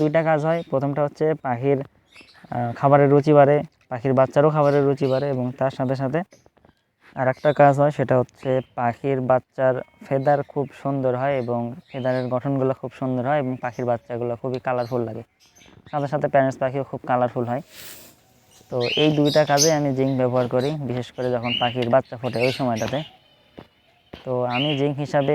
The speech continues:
পিবি জিঙ্ক এটা ব্যবহার করি, এটা এসিআই কোম্পানির। এটা সাধারণত পিবি সিরিজটা মূলত পাখি এবং কবুতরের জন্য স্পেশালি তৈরি করা। এই সিরিজের মেডিসিনগুলো পাখির জন্য খুব বেশি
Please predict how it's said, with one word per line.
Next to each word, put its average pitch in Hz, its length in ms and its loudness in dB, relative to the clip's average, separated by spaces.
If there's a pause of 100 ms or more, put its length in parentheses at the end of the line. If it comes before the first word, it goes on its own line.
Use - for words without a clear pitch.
(120)
পিবি 139 320 0
জিঙ্ক 139 220 -2 (520)
এটা 135 200 -2
ব্যবহার 123 360 2
করি, 120 160 0 (600)
এটা 123 120 -2 (100)
এসিআই 127 320 2
কোম্পানির। 120 460 -2
এটা 143 120 -6 (100)
সাধারণত 147 380 -2 (120)
পিবি 135 260 -6
সিরিজটা 139 420 -2
মূলত 135 200 -2 (160)
পাখি 123 340 -2
এবং 131 140 2 (140)
কবুতরের 127 440 0
জন্য 131 140 0 (120)
স্পেশালি 127 420 -6
তৈরি 120 220 0
করা। 123 140 -6 (880)
এই 151 100 2
সিরিজের 151 320 4 (420)
মেডিসিনগুলো 139 500 2 (100)
পাখির 135 280 0
জন্য 135 140 0 (140)
খুব 131 120 0 (460)
বেশি 131 220 -2